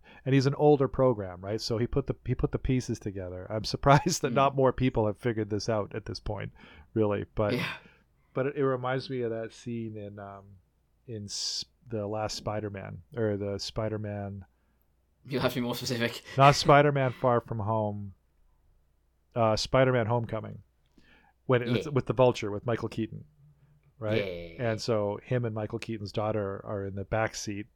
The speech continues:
Speaker 1: and Michael Keaton is driving, <laughs> and the daughter's like,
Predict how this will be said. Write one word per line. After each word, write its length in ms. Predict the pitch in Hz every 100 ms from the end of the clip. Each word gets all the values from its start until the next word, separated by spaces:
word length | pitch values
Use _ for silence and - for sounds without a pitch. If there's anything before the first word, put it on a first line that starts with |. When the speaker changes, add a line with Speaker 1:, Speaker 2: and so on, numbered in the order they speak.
| -
Speaker 1:
and 300 | 107 95 92 - -
Michael 220 | 107 107
Keaton 340 | - 110 98
is 120 | 98 92
driving, 560 | 110 104 98 95 104 113
<laughs> 80 | -
and 140 | 139
the 80 | 113
daughter's 440 | 107 110 107 104 113
like, 200 | 101